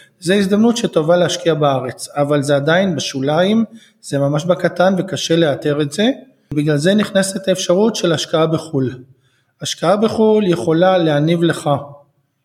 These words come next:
כי אפילו כדירה ראשונה אין לך דירה בארץ, אתה תלך לגור בשכירות, תיקח את ההון העצמי שיש לך הקטן שלא מספיק לדירה, לא תצטרך להוסיף על זה משכנתה,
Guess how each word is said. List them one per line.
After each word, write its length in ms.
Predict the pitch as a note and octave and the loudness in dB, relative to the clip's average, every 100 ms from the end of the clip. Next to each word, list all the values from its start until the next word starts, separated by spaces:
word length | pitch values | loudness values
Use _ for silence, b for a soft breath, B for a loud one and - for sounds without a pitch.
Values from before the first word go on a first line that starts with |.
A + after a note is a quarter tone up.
| _ _ _ - | _ _ _ -12
כי 80 | |
אפילו 280 | D3 F#3+ G#3 | -4 0 0
כדירה 360 | G3+ E3+ D#3+ E3 | 0 0 2 2
ראשונה 340 | F3 F3+ F3 | 0 0 0
אין 100 | D#3 | 0
לך 160 | E3 F3+ | 0 0
דירה 260 | D#3+ C#3+ | 0 0
בארץ, 480 | D3 C#3 B2+ D3+ F3 | 0 -2 -2 -4 -4
אתה 560 | - C#3 C#3+ - - C3 | -6 -6 -6 -12 -12 -6
תלך 280 | C#3 E3+ F3+ | -2 -2 -2
לגור 280 | D3+ E3 | 0 -2
בשכירות, 600 | E3 - - C3 C#3 - - B B B _ | -2 -4 -8 -6 -4 -6 -14 B B B _
תיקח 360 | D3 F3 F3 | -4 -2 0
את 140 | G#3+ F3+ | -2 -2
ההון 300 | D#3 E3+ F#3+ | 0 2 2
העצמי 420 | F3+ - E3+ F#3 | 0 0 0 2
שיש 440 | - F3 E3+ E3+ | 0 2 2 2
לך 180 | F3+ F3+ | -2 -2
הקטן 600 | D#3 D3+ D#3 - E3 D#3 B B B | -4 -4 -4 -2 0 0 B B B
שלא 360 | - - C#3+ D3+ | -10 -4 0 2
מספיק 440 | F#3+ F#3+ - - | 0 -2 -8 -4
לדירה, 440 | E3+ D3+ D#3 C#3 C#3+ - - _ _ _ _ _ _ _ _ _ _ - | -2 2 2 2 0 -4 -18 _ _ _ _ _ _ _ _ _ _ -4
לא 220 | D3 E3+ F#3 | 2 2 2
תצטרך 400 | A3 G#3+ G#3 G3+ | -2 -2 0 0
להוסיף 340 | F#3+ G3 F#3+ | 0 0 0
על 80 | F#3 | 2
זה 120 | F3+ | 2
משכנתה, 600 | F3+ F3 - D3 C#3+ | 2 0 -2 -2 -2